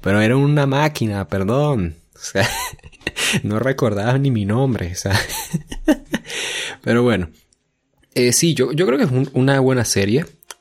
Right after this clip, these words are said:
Ah, es quizás un poco peor que WandaVision,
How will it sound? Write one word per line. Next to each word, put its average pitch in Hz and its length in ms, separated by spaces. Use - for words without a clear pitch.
Ah, 101 340
es 104 340
quizás 127 380
un 208 180
poco 135 720
peor 101 460
que 92 260
WandaVision, 95 960